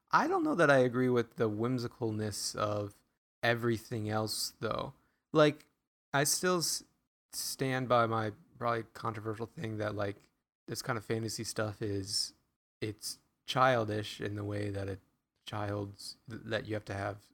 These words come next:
somewhat of a child's openness in your mind to come up with this kind of, like, fantasy stuff. But I don't,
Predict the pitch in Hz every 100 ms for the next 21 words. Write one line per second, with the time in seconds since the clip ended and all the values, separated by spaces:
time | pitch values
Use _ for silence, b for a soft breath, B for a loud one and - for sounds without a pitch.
0 | _ _ - - - 113 104 104 98 101
1 | 101 _ _ _ _ - 113 104 101 101
2 | 104 101 101 101 101 98 - 101 98 98
3 | 101 101 98 95 - 101 _ _ _ -
4 | 104 98 104 - 95 107 - - - 104
5 | 107 107 110 _ _ - 107 107 107 -
6 | 110 - 110 - _ 123 110 113 123 135